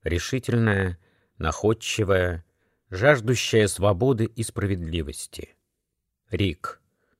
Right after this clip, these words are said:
Опытный борец с режимом, бывший сотрудник корпорации, ставший мятежником.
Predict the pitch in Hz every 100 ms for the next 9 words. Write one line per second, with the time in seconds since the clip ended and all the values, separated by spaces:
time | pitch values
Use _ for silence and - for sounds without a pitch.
0 | _ _ _ 139 147 - 135 127 113 117
1 | 143 - - 117 104 147 139 127 98 95
2 | 139 - 127 110 - 123 113 107 101 85
3 | 101 113 131 - 117 101 85 - _ -
4 | - - - - 101 104 - 85 71 69
5 | - 67